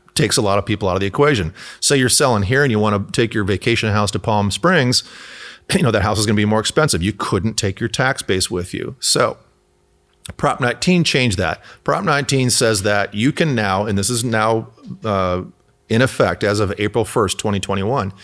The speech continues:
you can take your property tax base from here in Orange County or anywhere in California and go to any county in California. So the entire state is open to now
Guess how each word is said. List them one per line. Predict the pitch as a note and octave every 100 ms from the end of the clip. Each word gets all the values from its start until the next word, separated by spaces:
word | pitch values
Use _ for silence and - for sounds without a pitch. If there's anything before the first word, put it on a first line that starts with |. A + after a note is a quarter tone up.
| - - - _ -
you | A#2+
can | E3
take | - D#3 C3
your | A#2+
property | D3+ E3 D#3+
tax | C3+ B2+ -
base | A#2+ A#2
from | - A2 F#2+ G2 - _
here | - B2+ C3
in |
Orange | C3 C3
County | - B2+ A#2+
or | F#2
anywhere | F2 C3+ F#3 D3 G#2
in |
California | G2 G2+ F2+ - F#2 F#2 F#2+ - - -
and | G#2+
go | G#2+
to | G2+ A2 - -
any | E3+ G3
county | G3 C3 A#2+ G#2+
in |
California. | G#2 G2+ G2 A2 F#2+ -
So | - A#2 G#2
the | G2 -
entire | A#2+ G#2+ F#2+ A#2 D3+
state | D#3+ - B2 G2 - - - -
is | G2 F#2
open | B2+ C#3 A#2 F#2+ F2+
to | B2 G2+ G2
now | F#2+ E2+ F2